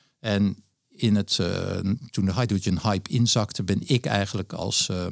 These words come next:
onderzoeker, technoloog bij, bij Shell ben ik me gaan verbreden. Ik was gegrepen door, eh, zeg maar het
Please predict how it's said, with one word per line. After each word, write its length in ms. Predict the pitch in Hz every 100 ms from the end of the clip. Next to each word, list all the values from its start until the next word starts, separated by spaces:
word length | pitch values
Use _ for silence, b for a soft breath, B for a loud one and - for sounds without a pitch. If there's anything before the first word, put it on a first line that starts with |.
| 92 B B B B
onderzoeker, 720 | 110 101 92 117 113 117 113
technoloog 680 | 113 95 98 104 101 90 - -
bij, 200 | 95 107
bij 160 | 110 95
Shell 260 | - 110
ben 160 | 92 95
ik 80 | 95
me 140 | 98
gaan 200 | - 92
verbreden. 600 | 98 90 101 113 101 95 98 B B B B
Ik 140 | - 101
was 180 | 101
gegrepen 580 | - 101 113 113 104 107
door, 320 | 98 95 95 95
eh, 260 | 92 90
zeg 280 | 90 - 98
maar 200 | 92 90
het 480 | 92 - - -